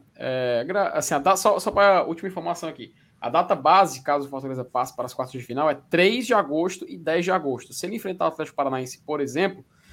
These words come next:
o bom vai ser porque vai cair em, após o jogo contra o Cuiabá, que ele joga fora, e ele joga, ele jogar esse jogo da, da, porque assim, se ele enfrentar o Atlético Paranaense, o primeiro jogo é em Curitiba, tá?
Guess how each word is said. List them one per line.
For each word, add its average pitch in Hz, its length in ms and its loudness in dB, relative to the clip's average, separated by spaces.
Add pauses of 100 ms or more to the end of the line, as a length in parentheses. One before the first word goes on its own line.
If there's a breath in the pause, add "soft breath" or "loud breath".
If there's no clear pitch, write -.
(200 soft breath)
o 165 80 -2
bom 180 240 4
vai 196 140 2
ser 208 180 -2
porque 185 300 -2
vai 160 160 0
cair 156 640 2
em, 165 320 -2
após 196 440 4
o 226 40 -6
jogo 190 240 0
contra 175 200 -8
o - 40 -18
Cuiabá, 147 580 0
que - 80 -20
ele 123 60 -20
joga 123 200 -8
fora, 113 380 -4 (400)
e 185 160 2
ele 208 120 6
joga, 165 460 4 (200)
ele 123 100 -16
jogar 131 240 -2
esse 131 200 -10
jogo 165 300 0
da, 127 380 2
da, 127 240 -6
porque 202 180 -2
assim, 202 140 0
se 208 120 -6
ele 226 100 -2
enfrentar 208 280 0
o 156 140 2
Atlético 147 300 -2
Paranaense, 147 500 -2
o 170 60 -12
primeiro 170 280 -2
jogo 175 160 -2
é 202 40 -6
em - 20 -6
Curitiba, 185 500 -4
tá? 139 240 -4